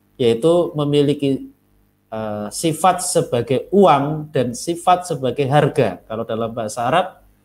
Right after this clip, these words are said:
disebut dengan memiliki sifat naqdiyah. Naqdiyah itu sifat sebagai uang, ya,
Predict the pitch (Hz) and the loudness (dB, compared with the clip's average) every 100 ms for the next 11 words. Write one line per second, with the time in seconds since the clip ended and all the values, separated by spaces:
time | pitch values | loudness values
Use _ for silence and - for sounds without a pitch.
0 | _ _ _ _ - 113 123 143 156 156 | _ _ _ _ -10 -8 -6 0 2 2
1 | 127 143 147 139 135 135 131 143 151 151 | 0 0 0 0 2 2 0 0 -2 0
2 | 139 - 147 - 147 160 - 107 165 143 | -4 0 -2 -2 -2 0 -2 0 2 4
3 | 135 113 - _ - 127 - 135 127 120 | 4 4 -2 _ -8 -6 -6 -2 0 0
4 | 175 175 _ _ _ _ - 143 139 143 | -2 -4 _ _ _ _ -6 -4 0 0
5 | 151 135 135 131 151 151 98 - _ _ | 0 0 0 0 4 2 2 -10 _ _
6 | _ _ _ 90 117 | _ _ _ -14 -14